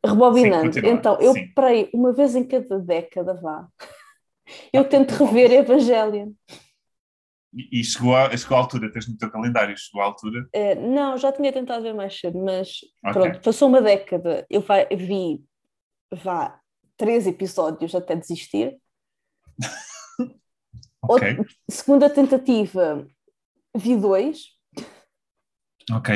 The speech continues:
Speaker 2: os
Speaker 1: Os
Speaker 2: mesmos
Speaker 1: seguintes.
Speaker 2: dois ou os, os
Speaker 1: Os
Speaker 2: dois
Speaker 1: mesmos dois,
Speaker 2: seguintes?
Speaker 1: que era a tentar ver do início. Então passou uma
Speaker 2: Isso.
Speaker 1: década, eu já não lembrava onde é que tinha deixado, deixado aquilo.
Speaker 2: Pois, Evangelion é
Speaker 1: Ahm,
Speaker 2: difícil.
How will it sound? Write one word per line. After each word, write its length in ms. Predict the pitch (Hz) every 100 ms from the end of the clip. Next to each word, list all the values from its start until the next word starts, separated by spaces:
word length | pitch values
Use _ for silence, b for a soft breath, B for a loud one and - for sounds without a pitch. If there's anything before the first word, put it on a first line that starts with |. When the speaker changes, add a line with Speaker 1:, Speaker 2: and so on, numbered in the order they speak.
| 110
Speaker 2:
os 160 | 131 127
Speaker 1:
Os 40 |
Speaker 2:
mesmos 320 | 156 147 151 127
Speaker 1:
seguintes. 80 |
Speaker 2:
dois 220 | 143 180 185
ou 220 | 165 143
os, 200 | 135 -
os 140 | 262 262
Speaker 1:
Os 80 | 254
Speaker 2:
dois 140 | 240
Speaker 1:
mesmos 200 | 269 285
dois, 260 | 285 277 277
Speaker 2:
seguintes? 0 |
Speaker 1:
que 100 | 190
era 120 | 160
a 20 |
tentar 440 | 180 190 190 202 196
ver 160 | 214
do 120 | 208 254
início. 500 | 262 240 - 156 -
Então 200 | 294 302
passou 280 | 226 214
uma 160 | 208 214
Speaker 2:
Isso. 80 | 214
Speaker 1:
década, 300 | 220 269 208
eu 40 |
já 100 | 190 175
não 100 | 175
lembrava 360 | 185 185 190
onde 120 | 196 202
é 40 |
que 100 | -
tinha 160 | 214 208
deixado, 460 | 226 - 208 208 - 226 233 -
deixado 320 | 233 220 220
aquilo. 280 | 233 226 208
Speaker 2:
Pois, 120 | - _ _ b b b 101
Evangelion 520 | 98 92 107 139 143
é 120 | 233
Speaker 1:
Ahm, 0 |
Speaker 2:
difícil. 560 | 240 240 233 226 226